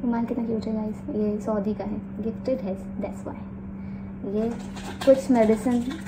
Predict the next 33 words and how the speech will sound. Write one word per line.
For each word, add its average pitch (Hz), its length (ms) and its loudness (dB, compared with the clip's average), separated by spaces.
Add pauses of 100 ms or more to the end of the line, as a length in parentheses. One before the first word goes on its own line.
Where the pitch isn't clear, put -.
तबीयत 214 220 6
ख़राब 208 240 8
हो 208 60 4
जाए, 202 360 2
अगर 208 160 4
ट्रैवल 202 320 2
करना 202 240 0
हो, 202 200 0 (100)
जो 208 120 0
कि 202 120 0
बच्चों 196 480 -2
के 202 80 0
साथ 196 140 -4
तो 208 100 0
ज़रूरी 196 300 2
ही 202 120 2
चाहिए 202 380 0
होता 196 180 -2
है, 202 160 -2 (440)
तो 220 60 2
ये 208 140 4
Panadol 214 540 6
है, 220 200 4
एक 220 60 0
Brufen 208 340 2
है 226 380 6 (560)
और 196 100 2
एक 202 340 2
एलर्जी 202 380 4
की 220 120 0
है 214 200 2
ग्लोजिन 190 380 2 (360)
सीरप, 196 240 4